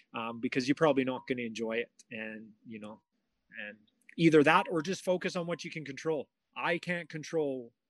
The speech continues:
what any government body is gonna do. All I can control is, is how I'm gonna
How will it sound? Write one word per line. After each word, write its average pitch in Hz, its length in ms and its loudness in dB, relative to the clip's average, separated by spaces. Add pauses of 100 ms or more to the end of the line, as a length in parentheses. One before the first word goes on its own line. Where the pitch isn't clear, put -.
(160)
what 123 220 -10
any 135 240 -6
government 135 460 -4
body 123 280 -6
is 120 120 -12
gonna 120 240 -10
do. 151 280 -4
All 131 320 -4
I 131 100 0
can 127 180 -12
control 135 460 -2
is, 123 200 -6
is - 200 2
how 127 200 2
I'm 127 240 -6
gonna 123 320 -10